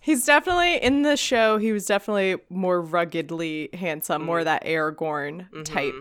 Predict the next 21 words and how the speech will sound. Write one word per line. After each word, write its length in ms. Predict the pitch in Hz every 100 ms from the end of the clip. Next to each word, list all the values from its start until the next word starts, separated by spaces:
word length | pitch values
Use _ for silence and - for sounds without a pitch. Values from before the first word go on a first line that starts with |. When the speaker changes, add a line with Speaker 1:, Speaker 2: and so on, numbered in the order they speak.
| 139
Speaker 1:
Anyway, 240 | 302 240
yeah, 280 | 233 240 180
he, 520 | 208 254 277 277 262
he 100 | 233
becomes 640 | 262 247 277 269 269 247 -
Anatar, 560 | 247 269 269 247 214 214
the 100 | 214
Lord 240 | 202 196
of 80 | 185
the 80 | 180
Gifts. 680 | 175 165 180 - - - - _
Worth 380 | - 240 415 508
mentioning, 560 | 330 285 285 269 220 208
though, 440 | 196 170 170 175 -
that, 500 | 185 180 180 175 - _ _
again, 280 | 220 220 170 -
this 160 | 196
is 100 | 220
all 420 | 233 233 247 247 -
the 120 | 208 247 - 269 285 339
Silmarillion 760 | 311 269 254 254 247 247 247